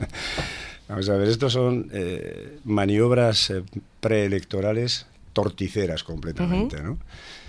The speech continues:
Speaker 1: Esta encuesta, esta macroencuesta, se realizó entre los días veinti, no sé exactamente la fecha, pero creo que es el veinticuatro de septiembre,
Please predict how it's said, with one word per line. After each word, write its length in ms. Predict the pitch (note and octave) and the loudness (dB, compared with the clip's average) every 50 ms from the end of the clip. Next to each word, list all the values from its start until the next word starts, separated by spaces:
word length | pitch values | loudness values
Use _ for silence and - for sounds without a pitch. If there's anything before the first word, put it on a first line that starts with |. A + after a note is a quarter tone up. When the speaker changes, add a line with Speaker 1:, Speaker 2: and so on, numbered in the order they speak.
| - - - - | -18 -14 -6 -4
Speaker 1:
Esta 220 | F#2 - - A#2 | -2 0 2 4
encuesta, 420 | A#2 A2 A#2 A#2+ A#2 - C3 C3 C3 | 4 4 4 2 2 4 4 4 4
esta 160 | B2 - A2 | 4 4 4
macroencuesta, 720 | G#2+ G#2+ G2 G2+ G2+ G2 F#2 - C3 A#2+ - - B2 A#2+ | 2 2 2 2 0 0 0 0 0 0 0 0 0 2
se 160 | - G#2+ F#2+ | 2 0 0
realizó 760 | F#2 F#2+ F2+ F2 F2+ F#2 F2 - - A2+ A#2 A#2+ A#2+ B2 - - - - - | 0 0 0 0 0 -2 -2 0 2 2 4 4 2 0 -2 -8 -18 -14 -8
entre 280 | G2+ F2+ F2 E2+ F#2 F#2 | -6 -6 -6 -6 -6 -6
los 160 | F#2 F2 F2+ | -4 -4 -2
días 300 | F#2 G#2+ G#2+ G#2+ G#2 F#2 | 0 2 2 2 2 2
veinti, 580 | F#2+ G2+ F#2+ F#2 E2+ E2+ - F2 E2+ E2 D#2+ F2 | 0 0 0 0 -2 -4 -6 -6 -4 -4 -4 -4
no 80 | G2+ - | -4 -4
sé 80 | - - | -4 -4
exactamente 500 | - - - - - D2+ D#2 D#2 - C3 | -4 -6 -6 -8 -10 -10 -10 -10 -8 -8
la 100 | B2+ - | -8 -6
fecha, 240 | - - - F2+ D2+ | -4 -4 -4 -4 -6
pero 120 | C#2 C#2+ C#2+ | -6 -8 -8
creo 160 | D#2 D#2+ C#2+ | -6 -6 -6
que 60 | D#2 | -6
es 60 | D#2 | -6
el 80 | D#2+ C#2+ | -6 -6
veinticuatro 800 | D2+ D#2 C#2 C2 - D#2 C#2+ - - G2 G2+ G#2+ G2+ F2 - F2+ | -6 -8 -8 -8 -10 -10 -10 -8 -4 -2 -2 -2 -2 -4 -6 -6
de 80 | E2+ E2 | -6 -6
septiembre, 600 | - F2 D2 - F2+ F2+ F#2+ G2 A2 C3 D3 C3+ | -6 -6 -8 -8 -8 -6 -6 -6 -8 -8 -10 -12